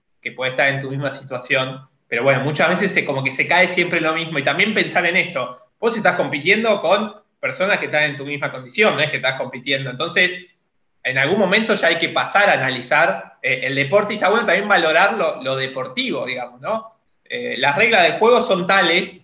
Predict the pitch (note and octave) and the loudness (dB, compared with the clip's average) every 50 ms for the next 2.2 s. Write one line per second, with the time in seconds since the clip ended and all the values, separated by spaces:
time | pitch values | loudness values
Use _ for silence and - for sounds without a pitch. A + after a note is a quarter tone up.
0 | _ _ _ _ _ _ _ _ C3+ C3+ C3 B2+ C3 C3+ C3+ - F3 E3+ - E3 | _ _ _ _ _ _ _ _ 0 0 0 0 0 -2 -2 -2 -4 -4 -4 -2
1 | - - D3 C#3+ D3 D#3+ F3+ G#3 A3+ A3+ A3 A3+ - - A#3+ B3+ C#4 C4+ - - | 0 2 4 4 4 4 2 2 0 -2 -2 -4 0 2 2 4 2 2 0 -6
2 | - - _ | -12 -20 _